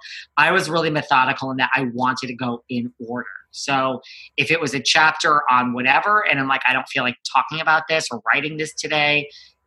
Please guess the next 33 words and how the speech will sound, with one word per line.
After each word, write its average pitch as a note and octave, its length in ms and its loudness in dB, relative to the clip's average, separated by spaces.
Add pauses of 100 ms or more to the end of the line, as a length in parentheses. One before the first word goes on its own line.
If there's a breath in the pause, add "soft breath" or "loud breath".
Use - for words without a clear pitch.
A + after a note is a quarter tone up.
I B2+ 440 4
would B2+ 180 -4
still C3 340 -4
do C#3+ 160 2
it E3+ 140 2
'cause C3+ 80 2
I C#3 80 4
wanted B2 340 0
to B2 60 -4
stay A#2+ 240 -2
in A#2 160 -6
order. C#3 240 -2
And C3+ 100 -2
you C3+ 80 -4
just - 200 -6
had D3+ 100 -2
days D3+ 260 -2
where C3 120 -6
you're A#2 120 -6
like, A2 240 -4 (360 soft breath)
like, D#3 120 -2
would D#3+ 160 0
you G3 120 0
wanna G3+ 180 2
wake G3 220 2
up F#3+ 120 2
and D#3 140 -6
relive E3 320 0
all C3+ 240 2
your C#3+ 140 0
memories B2+ 480 0
of B2 80 -20 (100)
everything C3+ 460 -6